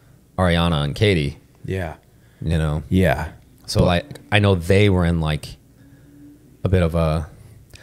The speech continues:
Speaker 1: I think it was actually better that Ariana and Katie didn't go because I think it took pressure off people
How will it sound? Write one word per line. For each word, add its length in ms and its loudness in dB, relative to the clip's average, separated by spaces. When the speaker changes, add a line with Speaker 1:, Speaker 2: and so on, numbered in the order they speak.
Speaker 1:
I 60 2
think 120 2
it 20 4
was 160 4
actually 300 2
better 320 2
that 240 -2
Ariana 360 0
and 120 -4
Katie 260 -2
didn't 280 -6
go 220 0
because 240 -6
I 80 -2
think 200 -4
it 120 -10
took 280 -8
pressure 440 0
off 260 -2
people 480 -2